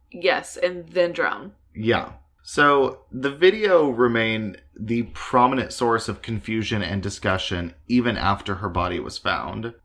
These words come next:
Speaker 2: The questions around it, you know, were, was her baffling behavior as a result of her bipolar disorder that she did have? You know,
Speaker 1: Yeah.
Speaker 2: maybe she was having a manic phase. And there were also a lot more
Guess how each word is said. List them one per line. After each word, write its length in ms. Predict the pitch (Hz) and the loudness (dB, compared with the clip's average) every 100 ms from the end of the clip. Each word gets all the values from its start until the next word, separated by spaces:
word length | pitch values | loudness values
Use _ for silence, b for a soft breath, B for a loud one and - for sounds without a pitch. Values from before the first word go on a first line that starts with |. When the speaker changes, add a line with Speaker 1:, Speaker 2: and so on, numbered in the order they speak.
| - | -6
Speaker 2:
The 180 | 120 | -2
questions 680 | 120 143 123 - 127 117 101 - | 0 2 2 2 -2 -2 -6 -8
around 360 | 113 107 104 104 | -6 -4 -2 -4
it, 100 | - 95 - | -4 -10 -10
you 120 | 107 | -4
know, 240 | 98 90 80 | -2 -4 -6
were, 380 | 107 101 101 98 | -2 0 0 -2
was 280 | 104 107 107 | -2 -2 0
her 100 | 120 | -2
baffling 460 | 98 98 110 107 | 2 2 2 -4
behavior 680 | 98 98 95 87 95 95 90 | -4 -4 -4 -4 -2 -2 -4
as 160 | - 95 | -6 -6
a 40 | |
result 600 | 95 92 90 90 87 90 - | -4 -4 -4 -4 -4 -8 -14
of 300 | - 90 87 | -10 -8 -8
her 300 | - 110 95 | -10 -4 -4
bipolar 600 | 90 90 - - 135 143 | -2 -4 -6 -4 -2 0
disorder 460 | 123 127 139 131 131 | -4 -6 -2 2 2
that 160 | 117 107 | 0 -4
she 160 | 117 | -6
did 220 | 98 98 | -4 -4
have? 580 | 98 - 123 123 117 110 | -4 -6 -4 -2 -2 -6
You 120 | - 101 | -6 -2
know, 60 | |
Speaker 1:
Yeah. 200 | 101 180 170 B - | 0 0 -4 B -4
Speaker 2:
maybe 180 | 101 | -2
she 140 | 95 101 | -2 -4
was 120 | 92 | -6
having 200 | 101 92 | -8 -8
a 60 | 87 | -6
manic 420 | 98 110 117 120 | -2 -2 -2 -6
phase. 540 | - 117 113 110 110 - _ | -2 0 0 -4 -6 -16 _
And 380 | 117 113 101 - _ - | -2 0 -2 -6 _ -12
there 220 | 113 127 | 2 2
were 120 | 143 | 4
also 360 | - 214 - 214 | 0 -4 -2 -2
a 60 | 180 | 2
lot 300 | 139 147 131 | 2 2 0
more 480 | 131 127 117 107 | 0 2 0 -2